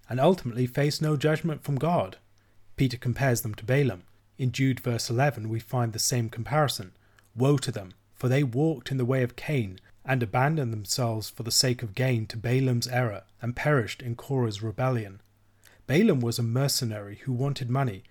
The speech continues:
and didn't like the Lord's first answer, so inquired again, hoping for a large reward. He was rebuked by his donkey, who stopped when he was prevented by the angel of the Lord, and spoke the words that God gave to him.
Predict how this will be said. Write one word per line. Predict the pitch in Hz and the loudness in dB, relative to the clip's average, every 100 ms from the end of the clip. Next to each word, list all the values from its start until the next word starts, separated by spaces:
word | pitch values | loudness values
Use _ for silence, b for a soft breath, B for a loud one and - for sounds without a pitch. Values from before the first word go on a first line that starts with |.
| b - | b -6
and | 117 | -2
didn't | 143 175 151 | 0 0 0
like | 139 127 - | -2 -4 -4
the | 123 | 0
Lord's | 123 117 - | 0 0 -2
first | - 127 - | -2 -2 0
answer, | 147 143 120 98 | -2 -2 -4 -6
so | - 131 | -4 -2
inquired | 117 - 143 139 127 | -2 -2 0 2 2
again, | 110 135 139 95 - b b | 0 -2 -2 -4 -12 b b
hoping | - 143 135 113 | 2 2 4 -2
for | - 123 | -2 -2
a | 110 | 0
large | 123 120 104 | 0 0 -2
reward. | 117 110 131 143 - - b b b b | -4 -2 0 -2 -4 -12 b b b b
He | 143 | 0
was | 135 120 123 | 2 2 2
rebuked | 117 143 165 113 - | -2 0 0 0 -4
by | 123 | -4
his | 117 117 | -2 0
donkey, | 143 156 - 95 - b b - | 0 0 -2 -8 -14 b b -2
who | 131 | 0
stopped | - - 151 98 - - | 2 2 0 0 -6 -4
when | 123 110 | -2 0
he | 143 | 0
was | 127 120 | 0 0
prevented | - 113 127 123 120 104 | -2 2 2 0 -6 -4
by | 117 | -2
the | 120 | 0
angel | 127 113 113 107 | 0 -2 -4 -8
of | - | -4
the | |
Lord, | 113 143 92 90 B B B | 0 0 0 -8 B B B
and | 117 | 0
spoke | - - 175 147 - | 0 4 2 2 0
the | 120 | -2
words | 120 175 98 95 - | 2 0 0 -6 -8
that | 131 | -6
God | 123 123 113 | 0 0 0
gave | 151 170 175 | 0 -2 -2
to | 110 | -6
him. | 101 | -6